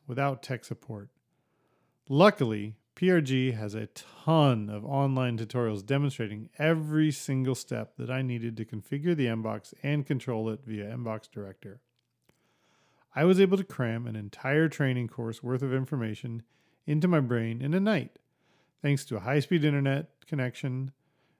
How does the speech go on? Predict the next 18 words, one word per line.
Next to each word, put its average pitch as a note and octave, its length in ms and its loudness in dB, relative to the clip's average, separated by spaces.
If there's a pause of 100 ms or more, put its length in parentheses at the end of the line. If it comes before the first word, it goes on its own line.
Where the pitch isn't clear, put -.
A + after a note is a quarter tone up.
(140)
and G#2+ 140 -8
a - 20 -10
superhero C#3+ 720 2
wife A#2+ 340 -2
who B2 60 -8
was G#2+ 140 -6
able C3 280 0
to - 200 -14
keep - 280 -6
the D#3+ 100 -2
kids C3+ 400 0
from A2 160 -10
distracting C3 500 -6
me B2+ 160 -4
for A2+ 180 -14
about D#3 480 0
four C#3+ 1000 -4
hours. G#2 720 -10